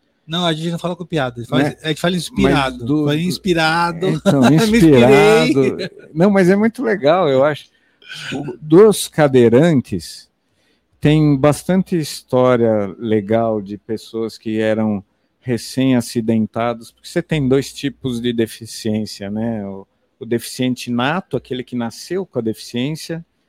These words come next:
Speaker 2: ele tem um comportamento, e o deficiente que adquiriu a deficiência, seja por um acidente, seja por alguma doença,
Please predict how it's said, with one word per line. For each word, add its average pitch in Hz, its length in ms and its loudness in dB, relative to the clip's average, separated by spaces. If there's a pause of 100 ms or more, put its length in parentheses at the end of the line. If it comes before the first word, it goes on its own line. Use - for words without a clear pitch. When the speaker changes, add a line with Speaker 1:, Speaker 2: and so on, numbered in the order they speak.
(240)
Speaker 2:
ele 135 140 -8
tem 180 160 -8
um 196 80 -4
comportamento, 131 840 -4 (440)
e 139 140 -6
o 147 80 -2
deficiente 156 720 -4
que 165 100 0
adquiriu 147 720 0
a 127 60 2
deficiência, 107 680 -6
seja 113 360 -4
por 110 180 -6
um 98 260 0
acidente, 104 920 0
seja 98 400 -6
por 95 280 -8
alguma 92 520 -8
doença, 98 880 -6